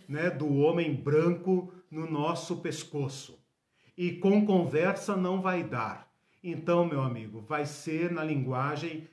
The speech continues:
que vocês entendem. Meu amigo é mera retórica, né? Vai ser na linguagem que vocês entendem. Vai ser no cacete. E como nós estamos cheios de exemplos na história da Bíblia,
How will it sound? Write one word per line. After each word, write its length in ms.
que 100
vocês 500
entendem. 540
Meu 200
amigo 260
é 40
mera 220
retórica, 600
né? 200
Vai 140
ser 140
na 120
linguagem 540
que 80
vocês 420
entendem. 560
Vai 180
ser 200
no 140
cacete. 840
E 120
como 300
nós 240
estamos 500
cheios 720
de 160
exemplos 640
na 100
história 420
da 120
Bíblia, 540